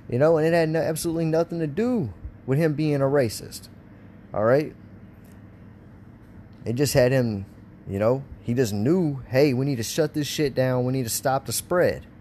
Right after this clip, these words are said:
All right, now what's Joe Biden saying that, uh, that, uh, he wants to do now,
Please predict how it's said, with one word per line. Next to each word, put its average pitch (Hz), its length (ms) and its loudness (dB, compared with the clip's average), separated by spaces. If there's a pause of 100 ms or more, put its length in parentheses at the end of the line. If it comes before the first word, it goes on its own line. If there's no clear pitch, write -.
(800)
All 107 80 2
right, 127 160 4
now 131 160 0
what's 156 320 0
Joe 147 220 2
Biden 135 420 -2
saying 120 340 -2
that, 110 220 0
uh, 117 260 2
that, 110 220 0
uh, 113 180 2
he 110 140 -4
wants 131 260 0
to 110 80 -12
do 113 120 -2
now, 123 400 -2